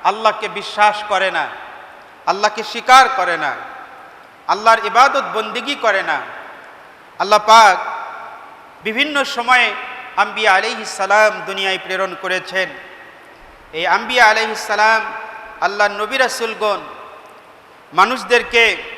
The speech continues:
আল্লাহর দ্বীনের দিকে, আল্লাহর বিধানের দিকে, আসমানি কিতাবের দিকে, তাওহীদের দিকে তারা আহ্বান করত।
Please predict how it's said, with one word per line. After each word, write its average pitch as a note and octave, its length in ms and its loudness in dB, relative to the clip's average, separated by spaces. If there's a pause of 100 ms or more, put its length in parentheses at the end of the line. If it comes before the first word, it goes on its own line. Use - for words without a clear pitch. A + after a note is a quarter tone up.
(560)
আল্লাহর G3 340 2 (100)
দ্বীনের C4+ 340 -2 (100)
দিকে, G3+ 320 -12 (1040)
আল্লাহর G3+ 240 2
বিধানের G#3+ 580 2
দিকে, A#3+ 340 -4 (960)
আসমানি G#3+ 520 -2
কিতাবের D4 540 2
দিকে, B3+ 400 0 (720)
তাওহীদের C4+ 540 2 (120)
দিকে G#3+ 420 -2 (540)
তারা F#3 180 8
আহ্বান G3+ 360 6
করত। E3 460 -4